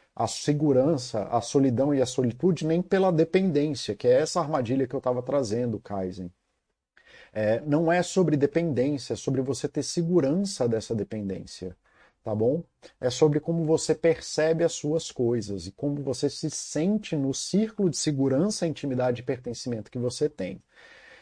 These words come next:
É, e aqui o Brinquivest tá falando, "Senti alguma solidão à medida que subi os cargos, os colegas afas-, acabam se afastando." Pois é, Brinquivest, isso aí é uma coisa bastante comum, inclusive, então saiba que você não está sozinho na sua solidão.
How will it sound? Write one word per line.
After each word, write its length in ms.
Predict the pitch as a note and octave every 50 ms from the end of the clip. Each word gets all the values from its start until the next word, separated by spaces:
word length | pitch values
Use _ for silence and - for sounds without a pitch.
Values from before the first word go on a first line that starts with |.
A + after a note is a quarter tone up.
| - _ -
É, 240 | A#2+ B2 A#2+ B2
e 140 | C3 C3+ D3
aqui 260 | D3 C#3+ D3 - F3+
o 60 | F#3 F#3+
Brinquivest 680 | E3 D3+ D3 D#3+ D#3 - F3 D3 C3+ C3+ C#3 - -
tá 80 | E3
falando, 300 | D3+ - E3+ D#3 C3+ G#2+
"Senti 300 | F#2+ - C#3 C3 B2 -
alguma 280 | D#3 D3 C3+ C#3+ D3 C#3
solidão 520 | - - E3 E3 E3+ E3+ C#3+ C3+ B2+ C#3+
à 40 | D#3+
medida 300 | D#3+ D#3 C#3 C#3+ D3 D#3
que 80 | - -
subi 260 | - D3+ C#3+ B2+ C#3
os 160 | D#3 D#3 -
cargos, 460 | - - A2 A2+ A2+ G#2+ F#2+ G2+ G2
os 140 | A2 A#2 -
colegas 440 | - - C#3+ B2+ A2+ A#2 A2+ C3 A#2+
afas-, 400 | C3+ B2+ - - A#2+ B2 B2 B2
acabam 360 | A#2+ A#2+ - A#2+ A#2+ A#2 B2
se 120 | A#2+ - A#2+
afastando." 720 | A#2+ - C#3 D3 - - - B2 A#2 G#2+ F#2+ F#2+ F#2+ - - - - - - - _ _ _
Pois 260 | G#3+ A#3+ A#3 D3+ B2+
é, 100 | D3+ D#3
Brinquivest, 540 | C#3 C#3 C3+ - C3 B2+ B2+ A#2+ - - E3
isso 240 | F#3+ F#3 - - F#3
aí 160 | D#3 D3+ E3
é 40 | F3
uma 140 | F3+ F3
coisa 240 | - - E3 D3 D#3+
bastante 560 | D#3 D3 D#3 D#3 - - - E3 F#3+ G3+ -
comum, 540 | - - A#3+ A#3+ G#3+ F3 C3+ A#2+ C#3 F3 F#3+
inclusive, 640 | F#3 D3 A#2+ - C#3 B2 A#2 G#2 A#2 C3+ E3 E3 F#3
então 240 | E3+ C3 - D#3 D#3
saiba 380 | - - - D#3+ D#3+ D#3+ D#3+
que 100 | D3+ -
você 260 | D3+ C#3 C3+ - - D3
não 200 | C#3 D3+ F#3+ A3
está 240 | G#3+ - - D3
sozinho 600 | A#2+ - - D#3+ D#3 C3+ A2 A2 C3 D#3+ G3 G#3+
na 120 | F#3 D3 A#2+
sua 240 | - - - B2+ A#2+
solidão. 560 | - - C#3 C3 B2+ C3+ B2 A2 G2 F#2+